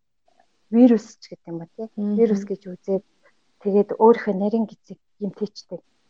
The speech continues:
Speaker 1: Тийм
Speaker 2: Мгм.
Speaker 1: өвчин байгаа. Тэгэл гимтчихээрээ нөгөө салт маань гимтчихээрээ цаашаа бие рүүгээ нөгөө ши-, шим тэжээлээ шимэгдүүлж чадахгүй.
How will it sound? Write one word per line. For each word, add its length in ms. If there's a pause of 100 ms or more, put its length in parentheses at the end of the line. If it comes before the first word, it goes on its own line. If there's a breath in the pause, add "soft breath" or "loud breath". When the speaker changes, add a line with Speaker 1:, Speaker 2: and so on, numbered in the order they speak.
(240)
Speaker 1:
Тийм 160
Speaker 2:
Мгм. 80
Speaker 1:
өвчин 280
байгаа. 320 (140)
Тэгэл 340 (120)
гимтчихээрээ 760 (800 loud breath)
нөгөө 160
салт 400
маань 280
гимтчихээрээ 680 (200)
цаашаа 360
бие 200
рүүгээ 240
нөгөө 260
ши-, 220
шим 240
тэжээлээ 640
шимэгдүүлж 520
чадахгүй. 460